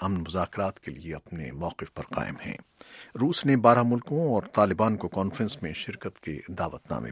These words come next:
بھیجے تھے۔ صدر اشرف غنی نے روس کے وزیر خارجہ سرگئی لیوروف سے بات کی تاکہ اس چیز کو یقینی بنایا جا سکے کہ یہ طالبان سے مذاکرات افغان حکومت کی موجودگی میں ہی ہوں۔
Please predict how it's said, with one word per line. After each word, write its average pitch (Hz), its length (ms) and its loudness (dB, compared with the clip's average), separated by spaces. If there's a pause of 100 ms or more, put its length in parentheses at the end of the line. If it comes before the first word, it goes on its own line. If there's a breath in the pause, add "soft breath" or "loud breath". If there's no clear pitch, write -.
(100)
بھیجے - 200 -8
تھے۔ - 220 -10 (680 loud breath)
صدر 131 260 4
اشرف 131 360 2
غنی 135 160 6
نے 127 140 6
روس 113 300 0
کے - 80 -2
وزیر 92 260 -2
خارجہ 73 520 0 (140)
سرگئی 101 760 -6
لیوروف 85 500 -8
سے - 300 -6
بات - 340 -4
کی 107 180 -4
تاکہ 73 440 -2 (140)
اس - 260 -4
چیز 110 240 -2
کو 78 120 -6
یقینی 113 360 0
بنایا - 260 -6
جا - 160 -8
سکے - 280 -6 (520 loud breath)
کہ - 100 -2
یہ 123 220 2
طالبان 110 440 4
سے - 160 -4
مذاکرات 98 600 0
افغان 90 440 0
حکومت 104 380 -6
کی 76 240 -12 (140)
موجودگی 95 680 -10
میں 67 220 -10
ہی - 80 -12 (100)
ہوں۔ - 120 -12